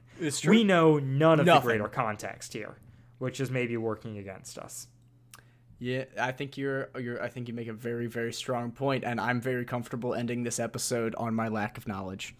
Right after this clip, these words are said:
Speaker 1: So
Speaker 2: All right.
Speaker 1: I'm <laughs> willing to go
Speaker 2: Um,
Speaker 1: out on that.
Speaker 2: any, anything you wanna plug, Andrew?
Speaker 1: Uh, just the, just the, plug the Chalk Squad. You guys are great. Uh, I met, uh, somebody at school, um,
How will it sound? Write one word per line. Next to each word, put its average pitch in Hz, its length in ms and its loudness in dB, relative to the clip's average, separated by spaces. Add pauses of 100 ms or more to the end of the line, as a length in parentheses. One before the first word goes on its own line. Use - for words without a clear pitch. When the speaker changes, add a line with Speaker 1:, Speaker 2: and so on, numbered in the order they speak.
(160)
Speaker 1:
So 113 220 0 (100)
Speaker 2:
All 170 180 6
right. 208 320 6
Speaker 1:
I'm 160 240 8
<laughs> - 40 12
willing 202 260 12
to 190 120 10
go 160 120 12
Speaker 2:
Um, 151 60 12
Speaker 1:
out 147 160 12
on 139 180 12
that. 117 320 2 (360)
Speaker 2:
any, 202 320 4
anything 220 460 2
you 220 120 2
wanna 214 180 4
plug, 214 300 2
Andrew? 247 320 0 (380)
Speaker 1:
Uh, 196 920 10
just - 300 -6
the, 381 140 4 (140)
just - 240 0
the, 403 300 4
plug 269 240 6
the - 100 6
Chalk 180 320 6
Squad. 160 540 6
You 143 60 -12
guys 104 200 -2
are 101 60 -2
great. 156 560 0 (180)
Uh, 135 540 4
I 135 100 2
met, 151 340 4
uh, 135 160 0 (320)
somebody 143 680 0
at 110 160 -2
school, 180 560 2 (320)
um, 117 640 0